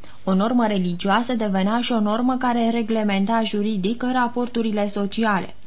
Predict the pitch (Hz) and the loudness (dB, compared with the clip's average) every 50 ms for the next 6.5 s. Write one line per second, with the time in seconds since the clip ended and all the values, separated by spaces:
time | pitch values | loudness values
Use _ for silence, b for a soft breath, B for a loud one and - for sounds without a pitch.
0 | B B B B B B B B 262 254 262 254 233 247 233 226 226 247 285 339 | B B B B B B B B 2 4 4 4 4 2 2 2 4 4 2 2
1 | - 381 339 269 285 285 277 247 - - 247 254 247 240 233 208 196 196 196 220 | 2 2 2 2 2 0 0 0 -2 -2 -2 0 2 2 2 2 2 2 2 2
2 | 240 262 262 254 226 220 196 202 214 214 208 202 - 214 220 226 208 185 175 - | 2 2 2 2 2 2 2 2 0 0 0 0 -2 0 0 2 0 0 -2 -4
3 | - 175 180 202 - - - - - 208 208 - 202 202 196 196 190 190 180 - | -4 -4 -4 -4 -6 -8 -10 -8 -6 -6 -4 -2 0 0 2 2 0 0 -2 -2
4 | - - - - - - 190 190 190 - - - - - - - - 196 170 180 | -6 -10 -14 -8 -4 -2 0 0 -2 -4 -10 -12 -12 -10 -6 -2 0 0 0 -2
5 | 185 - - 202 202 - - - 196 185 175 185 190 190 185 185 190 190 196 214 | -4 -6 -6 -6 -6 -6 -4 -4 -4 -2 -2 -2 -2 -2 0 0 0 2 0 0
6 | 214 214 190 185 175 - - 226 269 | 0 0 -2 -2 -4 -6 -6 -8 -8